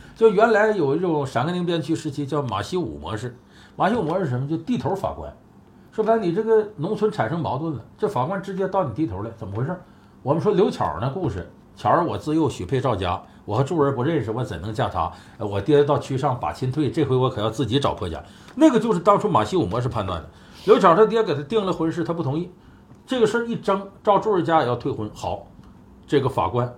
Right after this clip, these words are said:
到田间地头解决，怎么回事？包办婚姻不行，你们自己找婆去，散了。这个形式呢，方便快捷，有利于提高司法的效率。但是这么些民间法官你哪儿找去？你找，都找居委会主任也不行。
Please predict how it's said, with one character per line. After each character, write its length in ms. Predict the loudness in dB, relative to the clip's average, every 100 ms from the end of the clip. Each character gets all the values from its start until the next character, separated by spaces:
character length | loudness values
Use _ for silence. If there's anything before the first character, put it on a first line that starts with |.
| 0
到 120 | 0
田 180 | 2 0
间 140 | 0
地 120 | -2 -2
头 120 | 0
解 180 | -2 -6
决， 140 | -6
怎 140 | -6
么 80 | -4
回 60 | -4
事？ 140 | -6 -6
包 120 | 0 0
办 120 | 2
婚 120 | 0
姻 40 |
不 120 | 0 2
行， 160 | 2 -2 -16 -12
你 60 |
们 80 | -4
自 80 | 0
己 80 | 0
找 140 | 0
婆 120 | -2
去， 120 | -6
散 200 | -6 -6
了。 100 | -6 -14 -20 -20 -20 -20 -20 0
这 200 | 6 6
个 200 | 6 2
形 260 | 2 -2 2
式 140 | 2
呢， 100 | 0 -8
方 460 | 4 6 6 -2
便 360 | 2 2 2 -4
快 360 | 2 4 4 0
捷， 340 | -4 -8 -8 -12 -6
有 200 | -2 0
利 120 | 4
于 180 | 4 2
提 280 | -2 -6 -2
高 140 | -2
司 160 | -2 -4
法 160 | -6
的 60 | -6
效 200 | -6 -6
率。 60 | -10 -8
但 160 | -4 -2
是 140 | -4 -10 -20 -10
这 120 | -6
么 60 | -4
些 120 | -4
民 200 | -4 -4
间 120 | -6
法 180 | -6 -6
官 180 | -6 -6
你 60 | -6
哪 100 | -6
儿 80 |
找 160 | -6 -10 -14
去？ 80 | -18 -20 -14
你 120 | -10
找， 180 | -6 -6 -8 -6
都 160 | -4
找 140 | -2 -2
居 120 | -2
委 60 | -2
会 140 | -2
主 120 | -4
任 160 | -6 -6
也 80 | -6
不 140 | -8
行。 160 | -8